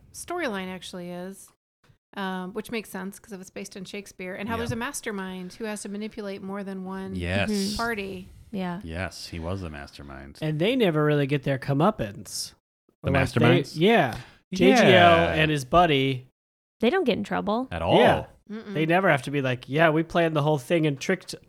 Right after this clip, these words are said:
Speaker 4: tricked all these women into going on dates." Um,
Speaker 2: Including
Speaker 4: only
Speaker 2: with me.
Speaker 4: Yeah. Only Heath Ledger gets, uh,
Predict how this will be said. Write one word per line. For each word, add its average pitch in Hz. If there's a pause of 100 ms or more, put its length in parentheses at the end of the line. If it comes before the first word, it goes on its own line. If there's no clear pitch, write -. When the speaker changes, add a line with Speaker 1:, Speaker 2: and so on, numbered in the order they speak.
(180)
Speaker 4:
tricked -
all 170
these 160
women 180
into 143 (460)
going 156
on 151
dates." 165 (540)
Um, 131
Speaker 2:
Including 117
Speaker 4:
only 117
Speaker 2:
with -
me. 110 (140)
Speaker 4:
Yeah. 147 (200)
Only 151
Heath 151
Ledger 151
gets, 113
uh, 117